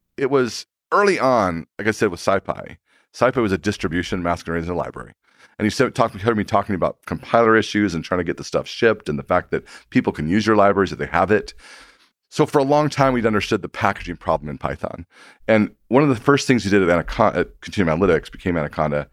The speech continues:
was organize the PyData ecosystem in conjunction with NumFocus. We actually started NumFocus, uh, uh, with some other folks in the community the same year we started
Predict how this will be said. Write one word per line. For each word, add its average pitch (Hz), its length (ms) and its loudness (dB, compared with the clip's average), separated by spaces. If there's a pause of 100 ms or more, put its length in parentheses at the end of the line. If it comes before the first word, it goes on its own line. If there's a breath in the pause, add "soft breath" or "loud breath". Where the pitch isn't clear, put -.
(580 soft breath)
was 107 300 2 (220)
organize 113 420 4
the 92 100 -4
PyData 87 400 0
ecosystem 78 720 -8
in 92 80 -4
conjunction 101 360 0
with 87 100 -6
NumFocus. - 720 -8 (680 soft breath)
We 131 100 6
actually 143 240 4
started 113 460 4
NumFocus, 90 880 -2 (120)
uh, 90 260 2 (300)
uh, 76 360 0
with 107 260 2
some 95 280 0
other 107 200 4
folks 92 260 -2
in - 40 -20
the 78 80 -12
community 82 400 -2
the - 140 -10
same 110 340 2
year 95 180 4
we 82 80 0
started 76 400 -4